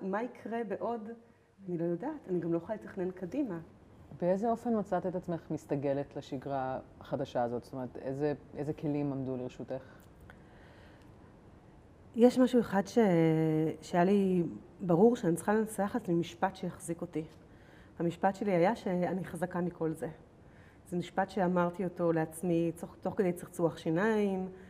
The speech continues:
Speaker 1: אה, יוגה, הליכה, אה, חיתוך ירקות ל-, לבנות שלי, "אני חזקה מכל זה."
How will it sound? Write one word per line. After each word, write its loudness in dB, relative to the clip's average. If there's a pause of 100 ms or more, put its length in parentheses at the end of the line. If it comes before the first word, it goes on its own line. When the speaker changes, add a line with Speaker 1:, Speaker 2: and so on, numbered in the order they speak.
(260)
Speaker 1:
אה, -4
יוגה, 2
הליכה, 2
אה, -2 (120)
חיתוך -12
ירקות -8
ל-, 0
לבנות 0
שלי, 4 (500)
"אני -4
חזקה -2
מכל -2
זה." -6